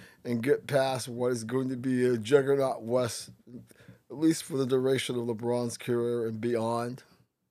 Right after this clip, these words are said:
Me, I don't think so. I mean, as a Laker fan, yeah, I've gotten tired of Kuz.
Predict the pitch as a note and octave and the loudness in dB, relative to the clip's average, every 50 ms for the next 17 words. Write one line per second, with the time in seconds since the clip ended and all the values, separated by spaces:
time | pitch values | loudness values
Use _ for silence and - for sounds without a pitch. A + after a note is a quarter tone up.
0 | _ _ _ _ _ - - - - - - - - _ _ _ - G#3 A#3+ B3+ | _ _ _ _ _ -20 -20 -20 -20 -20 -20 -20 -20 _ _ _ -6 -4 -2 2
1 | - G3+ G3+ G3+ F#3+ F3 D3+ C#3+ C#3+ C#3+ B2+ A2 - - A2+ - - - - - | 4 6 8 8 8 8 6 2 0 0 0 -2 -4 -8 -8 -8 -10 -12 -14 -14
2 | - A#2 A#2 C3 C3+ C3+ C3+ C#3 C3+ C3+ C3 C3 C3+ B2+ A#2+ - _ _ _ _ | -12 -10 -8 -6 -4 -2 0 0 0 0 -2 -4 -6 -10 -14 -18 _ _ _ _
3 | _ _ _ _ _ _ _ _ _ _ _ _ _ _ _ _ _ _ _ _ | _ _ _ _ _ _ _ _ _ _ _ _ _ _ _ _ _ _ _ _
4 | _ _ _ _ _ _ _ - G3 - G3+ G#3 G#3+ G#3 G3+ F#3 D#3 D3 D3 A2+ | _ _ _ _ _ _ _ 6 6 6 6 6 6 6 6 4 4 2 0 0
5 | C#3 C#3+ C3 B2 A#2 A#2 A#2+ C#3 - _ _ _ _ _ _ _ _ _ _ _ | 0 0 0 0 0 -2 -4 -6 -10 _ _ _ _ _ _ _ _ _ _ _
6 | _ _ _ _ _ _ _ - D3+ F#3+ G3+ G#3+ F#3 - - - D4 A3 A#3 F3+ | _ _ _ _ _ _ _ -2 2 4 6 8 8 8 8 6 6 6 6 6
7 | E3+ - D3+ D3 C3 - D#3 D3 C#3+ C#3+ C#3+ C3+ C3 - - D3 D3 D3 D3 D3 | 6 6 2 -2 2 6 6 6 8 6 4 2 0 0 0 2 2 2 2 0
8 | D3 - - | -2 -6 -10